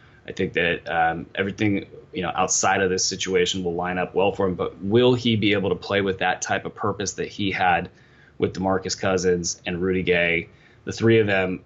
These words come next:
really played well off each other in that small sample there. And so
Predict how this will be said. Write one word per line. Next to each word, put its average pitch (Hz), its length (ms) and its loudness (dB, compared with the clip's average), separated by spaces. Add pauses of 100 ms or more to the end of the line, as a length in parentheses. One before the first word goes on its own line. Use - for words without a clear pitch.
really 101 440 0
played 98 280 -2
well 98 220 2
off 90 180 0
each 90 140 -4
other 92 220 2
in 98 220 -2
that 90 220 0
small 95 320 0
sample 98 420 2
there. 85 380 0
And 90 320 -2
so 90 520 2